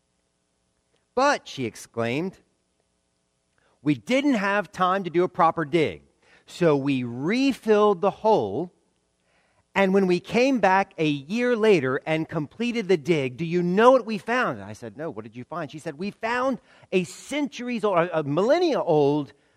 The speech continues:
uh, fire ring down there several feet below the surface." And she was animated, and, you know, with her hands, she was showing me the,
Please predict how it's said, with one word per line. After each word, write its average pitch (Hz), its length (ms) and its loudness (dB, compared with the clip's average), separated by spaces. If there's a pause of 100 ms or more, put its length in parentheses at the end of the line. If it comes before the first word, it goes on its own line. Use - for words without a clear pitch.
(140)
uh, 143 100 -4
fire 226 540 0
ring 98 460 -8
down 208 360 2
there 143 280 -2 (100)
several 180 440 -4
feet 139 400 -6
below 101 460 -6 (220)
the 101 80 -12
surface." - 580 -10 (880)
And 120 220 -12
she 147 260 -6
was 107 260 -8 (120)
animated, 196 640 -2
and, 135 160 -4 (220)
you 156 80 -4
know, 131 80 -2
with 127 100 -6
her 123 80 -10
hands, 185 400 -6
she 143 120 -14
was 120 120 -14
showing 180 400 -2
me 165 80 -2
the, 123 200 -6